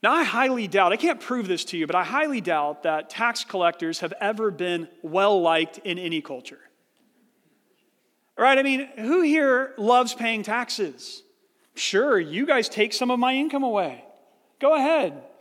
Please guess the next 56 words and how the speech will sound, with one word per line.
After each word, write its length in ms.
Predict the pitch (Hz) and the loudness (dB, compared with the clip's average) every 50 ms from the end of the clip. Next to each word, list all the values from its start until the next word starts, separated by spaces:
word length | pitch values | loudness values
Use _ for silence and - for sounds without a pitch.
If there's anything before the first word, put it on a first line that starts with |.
| _ _ - | _ _ -6
You 240 | 180 196 294 320 | -2 0 0 2
get 160 | 262 254 254 262 | 4 2 2 2
it 80 | 262 | 2
before 300 | 285 247 - 277 285 269 | 0 -2 -2 -2 -2 0
God 320 | 226 254 269 311 320 330 320 | 0 2 4 4 4 4 4
even 240 | 285 247 240 202 | 2 0 0 0
gets 220 | 175 185 175 170 - | 0 -2 -2 -2 -2
it. 60 | 190 | 0
I 120 | 202 254 | 0 0
can't 180 | 277 - 254 247 | 0 -2 -4 -4
even 160 | 240 262 262 | -2 -4 -4
tithe 340 | 262 - 262 302 311 311 214 | -4 -2 0 0 0 0 0
yet. 440 | 196 180 170 151 143 - - - - _ _ _ _ _ _ _ _ _ _ _ _ _ _ _ _ _ - | 0 -2 -2 -2 -4 -8 -14 -20 -20 _ _ _ _ _ _ _ _ _ _ _ _ _ _ _ _ _ -4
The 60 | 220 | 2
government 400 | 208 294 302 302 285 269 247 208 | 4 4 4 4 2 -2 -2 -4
just 180 | 185 196 - - | -6 -8 -6 -4
takes 320 | 190 165 147 143 - - | -4 -4 -4 -4 -8 -10
it. 180 | 139 131 113 - | -10 -12 -8 -4
None 180 | 190 247 277 | -2 -2 -2
of 80 | 262 262 | 0 -2
us 140 | 240 220 - | -2 -4 -4
love 400 | 185 175 185 185 185 185 175 180 | -4 -2 0 0 0 0 -2 -6
paying 260 | - 185 165 156 151 | -8 -4 -4 -4 -4
taxes. 440 | - 165 165 170 180 - - 156 151 | -2 -2 0 0 -2 -4 -6 -6 -6
And 120 | 185 175 - - - - - _ | -6 -6 -6 -12 -20 -20 -18 _
just 160 | - 277 302 - | -6 -4 0 0
imagine, 760 | 247 208 190 196 208 233 269 - - 285 214 214 185 175 165 | 0 0 2 2 2 4 4 4 2 2 0 -4 -4 -2 0
though, 220 | 180 165 165 165 | 2 2 2 2
if 140 | 180 175 226 | 0 0 -2
it 60 | 240 | 0
wasn't 260 | 262 302 320 320 302 | 0 0 0 0 -4
just, 140 | 202 233 - | -4 -2 -2
like, 140 | 208 175 - | -2 -2 -2
taken 320 | - - 226 247 - 247 | -4 -4 -4 -2 0 0
out 120 | 254 240 226 | 0 2 0
of 80 | 208 | 0
your 120 | 202 202 180 | -2 -4 -4
check 440 | - - - 254 233 208 185 - 185 | -4 -4 -2 0 2 0 0 0 0
or 140 | 180 165 - - - - | -2 -2 -2 -6 -8 0
every 180 | - 202 233 262 | 0 2 2 2
time 180 | 208 233 240 233 | 0 -2 -2 -2
you 80 | 220 | -2
swipe 380 | - - - 233 233 233 233 233 | -4 -4 0 2 2 2 2 2
your 100 | 226 208 | -2 -4
card 280 | - - 233 226 220 | 0 0 2 2 2
and 120 | 220 214 202 | 2 0 -4
you 80 | 202 | -4
buy 300 | 175 147 208 208 220 226 | 0 0 0 2 2 0
something, 280 | 220 - 226 208 - 202 | -2 -4 -6 -6 -6 -6
the 80 | 185 170 | -6 -6
sales 320 | - - 214 220 220 214 | -2 0 0 0 0 -2
tax 300 | - 214 220 208 202 - | 0 0 -2 -2 -2 -4
is 80 | 202 196 | -2 0
autom-, 280 | 202 202 202 196 202 - | 2 2 0 -2 -2 -2
automatically 400 | 202 208 220 208 196 196 196 185 | -2 0 0 0 -2 -2 -4 -6
taken. 360 | - 214 226 220 208 180 160 | -4 -2 -2 -2 -2 -6 -8